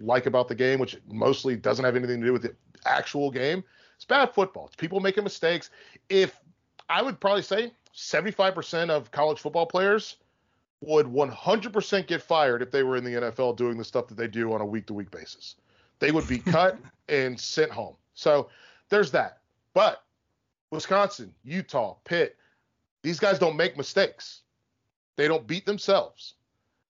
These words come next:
Speaker 1: They don't have missed assignments, and they don't have missed alignments. And for those of you that don't know, when you get graded in, in football,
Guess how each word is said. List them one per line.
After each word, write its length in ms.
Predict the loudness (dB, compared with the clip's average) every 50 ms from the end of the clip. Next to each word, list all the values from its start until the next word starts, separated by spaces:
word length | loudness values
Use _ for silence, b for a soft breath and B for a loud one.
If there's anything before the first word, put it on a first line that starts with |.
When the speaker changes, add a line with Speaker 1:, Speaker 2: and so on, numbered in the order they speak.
| _ _ _
Speaker 1:
They 140 | -4 -2 0
don't 200 | 2 2 0 0
have 300 | 0 2 2 0 0 -2
missed 280 | -6 -8 -8 -8 -8 -12
assignments, 560 | -6 -2 0 0 0 0 0 -4 -6 -6 -6
and 100 | -2 0
they 80 | 0
don't 140 | 2 2 2
have 220 | 2 0 0 0 -2
missed 240 | -6 -6 -4 -4
alignments. 500 | -4 -2 0 2 0 0 0 -4 -8 -8
And 80 | -10 -8
for 80 | -4 -2
those 140 | -2 -2
of 60 | -2 -2
you 60 | 0
that 160 | 0 0 2
don't 240 | 2 2 2 2 0
know, 280 | -2 -2 -2 -2 -4 b b b b b b b b b b _
when 160 | -8 -6 -4
you 120 | -4 -4 -4
get 240 | -4 -6 -8 -8 -4
graded 440 | 0 2 2 4 4 2 2 2
in, 240 | 2 0 0 -2 -4
in 220 | -6 -8 -8 -8 -2 0
football, 600 | 0 0 2 0 -2 -4 -4 -4 -8 -10 -14